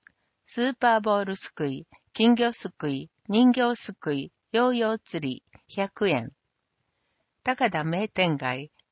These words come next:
大和高田のうまいもん。コスモスキッチンカーマルシェ。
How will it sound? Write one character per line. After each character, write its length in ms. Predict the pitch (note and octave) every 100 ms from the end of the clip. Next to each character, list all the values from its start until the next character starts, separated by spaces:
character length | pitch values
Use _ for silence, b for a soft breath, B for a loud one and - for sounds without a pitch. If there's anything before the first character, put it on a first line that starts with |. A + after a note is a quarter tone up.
| -
大 120 | A3+
和 140 | B3
高 460 | B3 A#3+ A#3 A3 G3+
田 140 | D#3+
の 180 | C#3+ C3
う 60 | -
ま 240 | F#3+ G#3
い 80 | G3+
も 200 | E3+ D3
ん。 180 | C#3+ D#3+ _ _ _ _ _ _ _ _ _ _
コ 120 | A3
ス 140 | -
モ 160 | B3 B3+
ス 160 | - A#3
キ 120 | A#3
ッ 60 | -
チ 180 | - A#3+
ン 80 | A#3
カ 260 | - F#3+
ー 20 |
マ 180 | F#3 G3
ル 100 | F#3+
シ 200 | D3+ -
ェ。 140 | B2+